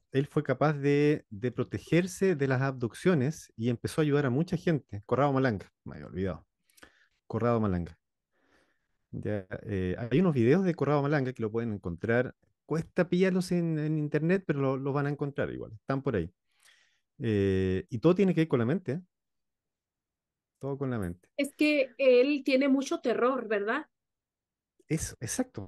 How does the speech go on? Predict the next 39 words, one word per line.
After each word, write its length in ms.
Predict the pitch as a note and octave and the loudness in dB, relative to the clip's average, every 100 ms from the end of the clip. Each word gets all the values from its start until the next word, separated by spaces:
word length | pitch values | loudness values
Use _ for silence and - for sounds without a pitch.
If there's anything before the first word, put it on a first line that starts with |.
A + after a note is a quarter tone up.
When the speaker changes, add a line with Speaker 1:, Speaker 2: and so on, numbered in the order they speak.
| - | -12
Speaker 1:
exacto. 520 | - - E3+ - - - | -14 -6 -6 -6 -10 0
Speaker 2:
Y 160 | B3+ B3 | 4 4
estos 300 | A#3+ D4 C4+ | 2 -4 0
Speaker 1:
Eh, 40 | |
Speaker 2:
seres 260 | D#4+ D4 E3 | 0 4 4
Speaker 1:
mira, 120 | D3+ | 4
eh, 140 | D3 D#3 | 4 4
es 100 | D3 | 4
lo 80 | D3 | 6
mismo 200 | F#3+ F#3+ | 6 6
cuando, 280 | F3+ E3 | 6 4
cuando 180 | - D3 | 2 0
te 60 | D3+ | 2
da 60 | |
una 160 | E3+ D3 | 2 2
parálisis. 640 | B2+ F3+ D#3+ - F2+ - - | 2 0 -2 -10 -20 -20 -4
Yo 140 | D3+ | 0
cu- 140 | F#3+ F3+ _ _ _ G3 | 0 -4 _ _ _ -18
Speaker 2:
Ajá. 360 | F#3+ G3+ B3+ A#3+ _ _ _ - | -14 -10 -12 -14 _ _ _ -2
Speaker 1:
cuando 220 | E3+ D#3 | 2 4
tuve, 340 | D#3 D#3+ F3 F3+ _ _ - - _ | 6 6 6 2 _ _ -20 -20 _
promedio, 280 | A2+ B2 B2+ | -2 0 2
mira, 160 | A#2 | 0
promedio 340 | F#2 A2 A#2 A2 | 0 -2 -2 2
diez 140 | B2+ | 2
años, 200 | C#3+ F3 _ _ _ _ | 2 -2 _ _ _ _
cuando 200 | A2+ G#2 | -8 -4
tuve 140 | B2 C3+ | 0 2
una 80 | |
experiencia 380 | B2 A#2 B2+ C3 | 2 0 0 -2
que 40 | A#2 | -2
lo 40 | F#2+ | 0
hemos 80 | |
hablado 220 | G#2 A#2 F#2+ | -2 -2 -6
en, 160 | F#2 | -10
en 140 | C#2 G#2+ | -6 -4
otra 200 | G#2 G#2 | 0 0
oportunidad, 640 | G#2 - A2 G#2 G2 | -2 -2 -2 0 0
¿eh? 100 | G2+ | -2